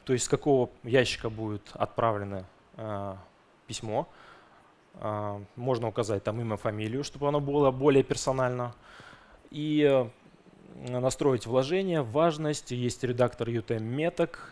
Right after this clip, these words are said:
и выполнить тестовую отправку. А, осталось только отправить. Можно запланировать отправку, можно запустить сейчас, можно позже. И когда рассылка уже отправлена,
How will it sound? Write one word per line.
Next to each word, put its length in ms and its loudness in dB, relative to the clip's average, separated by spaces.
и 220 -2
выполнить 500 0
тестовую 400 2
отправку. 480 -4
А, 460 0
осталось 340 0
только 220 2
отправить. 500 0
Можно 320 0
запланировать 720 2
отправку, 520 2
можно 300 -4
запустить 420 -8
сейчас, 540 0
можно 280 -4
позже. 580 0
И 80 -6
когда 320 6
рассылка 460 4
уже 160 4
отправлена, 680 4